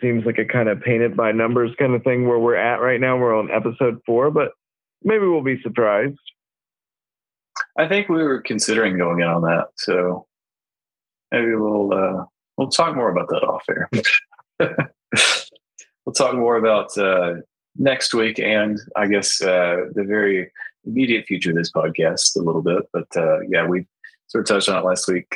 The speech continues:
Speaker 2: Uh, Ryan is, you are, what, nineteen days away from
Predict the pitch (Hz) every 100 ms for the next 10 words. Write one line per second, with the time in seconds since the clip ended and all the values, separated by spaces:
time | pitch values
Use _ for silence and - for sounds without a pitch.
0 | 90 85 78 78 - - _ _ _ _
1 | _ _ 101 98 101 95 92 87 - -
2 | - - - - - 82 117 101 95 95
3 | 107 - - 110 - 120 120 120 113 113
4 | 120 117 117 110 110 107